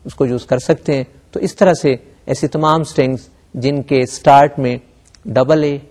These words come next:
یا ڈبل بی آ رہا ہوگا، وہ ایکسیپٹ ہو سکیں گی۔ اور دوسری پاسبلٹی، ڈبل اے یا ڈبل بی درمیان میں آنے کے لیے، تو اس کے لیے ضروری ہے کہ انیشل اسٹیٹ والا لوپ اور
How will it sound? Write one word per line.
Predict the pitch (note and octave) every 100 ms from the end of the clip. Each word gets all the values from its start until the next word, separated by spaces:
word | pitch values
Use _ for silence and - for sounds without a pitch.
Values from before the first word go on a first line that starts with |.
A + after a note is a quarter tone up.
| _
یا | A#2 B2+
ڈبل | A#2 B2 B2+
بی | A#2 E3
آ | C#3+ A#2+
رہا |
ہوگا، | A#2+ A#2 C3 D#3 _ -
وہ |
ایکسیپٹ | B2 - C3 D3+
ہو |
سکیں | D3+ E3 D3+ B2+
گی۔ | G#2+ - _ _ _ _ _ -
اور | A2+ B2 B2 - - _ _
دوسری | A2+ C3 C3+ E3+
پاسبلٹی، | E3+ G#3 F#3+ G#3+ A#3 A#3 _ _ _ -
ڈبل | G#2+ C3 D#3+
اے | E3+
یا | E3
ڈبل | C#3 C#3 D3+
بی | C#3+ D#3+ D#3+ _ -
درمیان | A2 A#2+ B2 C#3+
میں | E3 E3+
آنے | F3 F3+
کے | G#3
لیے، | G3 G3+ G3+ _ _ _
تو | D3+ D#3
اس | E3+
کے | - G#3+
لیے | F#3 D3+
ضروری | C3 B2+ C3
ہے | C#3+ D#3 _ _ -
کہ | -
انیشل | C#3+ -
اسٹیٹ | G3 - F3+ F3 -
والا | D#3+ E3 E3
لوپ | D3 D#3 F#3 F3 - _ _ _
اور | - C3+ D3